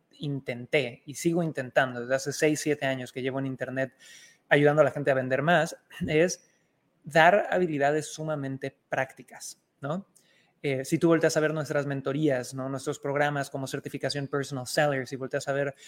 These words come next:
nuestras mentorías como Inspire Mentorship, son herramientas prácticas, son herramientas que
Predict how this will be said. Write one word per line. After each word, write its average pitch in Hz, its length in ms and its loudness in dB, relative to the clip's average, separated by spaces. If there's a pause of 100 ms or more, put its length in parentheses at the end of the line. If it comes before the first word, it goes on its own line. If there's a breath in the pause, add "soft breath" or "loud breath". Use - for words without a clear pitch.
(220 loud breath)
nuestras 147 460 -2
mentorías 143 500 0
como 135 180 -6
Inspire 135 400 -2
Mentorship, 135 600 -4 (280 soft breath)
son 220 640 2 (220)
herramientas 165 480 2
prácticas, - 560 -2
son 165 160 -4
herramientas 190 540 0
que 190 300 2